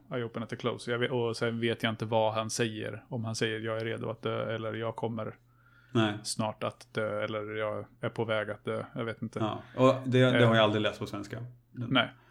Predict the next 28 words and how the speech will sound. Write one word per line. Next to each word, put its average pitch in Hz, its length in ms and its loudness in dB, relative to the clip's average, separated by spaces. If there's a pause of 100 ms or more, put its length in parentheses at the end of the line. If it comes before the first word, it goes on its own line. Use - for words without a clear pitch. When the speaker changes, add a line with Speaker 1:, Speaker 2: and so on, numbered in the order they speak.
(120)
Speaker 1:
Eh, 139 180 2
nej, 139 400 8
så 127 100 4
att, 127 80 4 (200)
så 131 60 6
att 123 100 2
det 127 100 10
har 117 160 8
jag 117 180 6
inte 123 220 0 (220)
tänkt 120 260 6
på, 120 100 2
men 113 140 0
jag 117 100 0
förstår 113 400 2
ju 107 220 -4 (720)
liksom 110 460 -4 (1400)
skillnaden 110 560 2
där. 98 240 -2
Men 120 180 4
där, 127 160 8
där 123 180 6
har 113 80 4
de 110 120 2
ju 110 80 2
verkligen 110 380 0
gått 104 200 -4
igenom, 101 520 -4